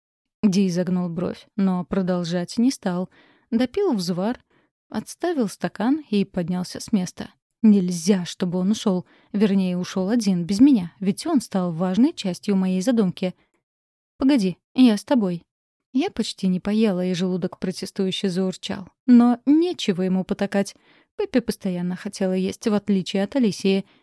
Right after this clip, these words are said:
Неужели наступит время, когда я снова буду сыта тарелкой супа и крошечным подсушенным хлебцем?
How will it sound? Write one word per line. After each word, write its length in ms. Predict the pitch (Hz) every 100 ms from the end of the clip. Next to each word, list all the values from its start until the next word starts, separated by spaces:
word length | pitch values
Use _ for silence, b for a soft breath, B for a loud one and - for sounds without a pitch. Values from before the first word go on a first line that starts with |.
| _ -
Неужели 640 | 202 196 185 214 190 185
наступит 520 | 196 214 - 233 240
время, 340 | 247 269 233 202
когда 260 | 220 208 240
я 80 |
снова 400 | 247 277 262 202
буду 220 | 196 208 208
сыта 440 | - 226 - 226
тарелкой 480 | 233 220 208 202 214
супа 320 | - 269 233
и 80 | 214
крошечным 680 | - 247 262 277 - 214
подсушенным 560 | 202 196 214 - 233 294
хлебцем? 640 | - 233 190 - 208 202